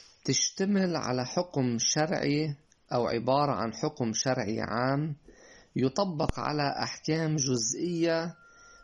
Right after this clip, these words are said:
تعتبر مصاديق لهذا الحكم العام. بس ولكن بخلاف القاعدة الأصولية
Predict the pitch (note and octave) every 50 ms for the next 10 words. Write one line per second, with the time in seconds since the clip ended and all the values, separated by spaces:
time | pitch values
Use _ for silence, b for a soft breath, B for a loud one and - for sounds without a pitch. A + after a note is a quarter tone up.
0 | B - - F3+ F3+ G3 F#3+ - F#3 E3 E3+ E3+ E3 E3+ E3 E3 E3+ E3 - -
1 | F3 D#3+ E3 D#3+ D#3+ F3 A3 A#3 A#3 A#3 A3+ A3+ - - - - _ _ - B2
2 | B2+ C3 C#3 D3+ D#3 D3 C#3 C#3 - A#2 A#2 A2+ - - C#3+ C3 - D3 C3 C3
3 | A#2+ - A#2 A2 G#2 E2+ G#2 A#2 A2+ G#2 F#2+ F#2 - - _ _ _ _ _ _
4 | _ _ _ _ _ _ _ _ B B B B B B B B B B B B
5 | B - C3 B2+ - - C#3+ D3 D#3 F#3 G3+ G3 G#3+ F#3+ E3 D3+ D3 D3 C#3 -
6 | D3+ D3 E3 G#3 A#3 A#3 - A3 F3+ - - F3 E3+ D#3+ D3+ D3 C#3 C#3 B2 A#2
7 | B2 B2 - - B2+ A#2+ A#2 A#2+ B2+ B2+ A#2 A2 G#2+ G#2+ G#2+ B2